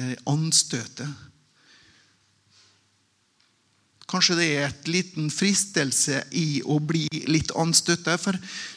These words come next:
du har jo egentlig full rett til det, for vedkommende som, eh, gjorde noe imot det, gjorde, det var jo veldig dårlig gjort.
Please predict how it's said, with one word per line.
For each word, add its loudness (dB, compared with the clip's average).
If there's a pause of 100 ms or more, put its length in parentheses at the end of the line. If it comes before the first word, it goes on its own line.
du 2
har 6
jo 2
egentlig 2
full 2
rett -2 (100)
til 4
det, 6 (720)
for 0
vedkommende 2
som, -4 (180)
eh, -4 (1900)
gjorde -2
noe -6
imot -2 (140)
det, 2 (1300)
gjorde, -2
det -6
var -2
jo -2
veldig -2 (240)
dårlig 2
gjort. -4